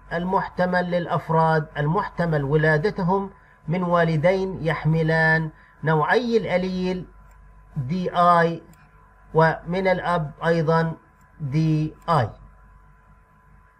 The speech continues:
اكتب الطرز الجينية والطرز الشكلية للأفراد.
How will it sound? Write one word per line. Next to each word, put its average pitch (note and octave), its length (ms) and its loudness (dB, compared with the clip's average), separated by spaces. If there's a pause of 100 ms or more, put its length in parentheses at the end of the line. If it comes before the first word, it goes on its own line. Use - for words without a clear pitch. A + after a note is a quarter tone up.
(840)
اكتب G#3+ 340 4
الطرز F#3 400 2
الجينية F#3+ 500 -2
والطرز F3+ 500 -2
الشكلية F3 520 -4
للأفراد. C3 560 -2